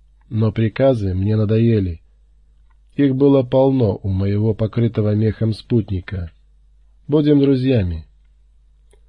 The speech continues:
Вала уронила обломки винтовки и подняла руки. «В багажнике вашей машины достаточно винтовок и патронов», — сказал Луис. «Можете вооружиться».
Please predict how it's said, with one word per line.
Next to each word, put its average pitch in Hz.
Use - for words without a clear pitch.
Вала 107
уронила 107
обломки 107
винтовки 101
и 95
подняла 101
руки. 92
«В 101
багажнике 117
вашей 117
машины 110
достаточно 107
винтовок 98
и 110
патронов», — 98
сказал 98
Луис. 90
«Можете 127
вооружиться». 101